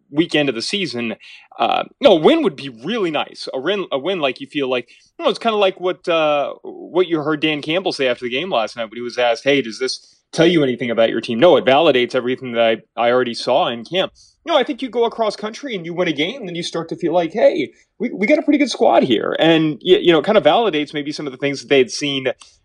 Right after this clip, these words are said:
during camp. Um, a-, and yet at the same time, because it is a difficult opener, then, uh, you know, you're not gonna throw in the towel if, for whatever reason, you don't end up winning the game. So, um, so yeah, I'm just, I, I just don't think one way or the other that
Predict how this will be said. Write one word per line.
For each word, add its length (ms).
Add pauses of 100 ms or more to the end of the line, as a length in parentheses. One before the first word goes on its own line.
during 320
camp. 440 (200)
Um, 460 (160)
a-, 200
and 140
yet 120
at 60
the 80
same 220
time, 240
because 320
it 160
is 440
a 120
difficult 500
opener, 440 (280)
then, 640
uh, 80 (340)
you 100
know, 40
you're 180
not 160
gonna 160
throw 300
in 60
the 80
towel 560
if, 240 (380)
for 120
whatever 320
reason, 580
you 140
don't 400
end 180
up 140
winning 180
the 80
game. 320
So, 320 (400)
um, 460 (140)
so 140
yeah, 240
I'm 140
just, 320
I, 380
I 100
just 240
don't 240
think 180
one 200
way 100
or 100
the 140
other 280
that 240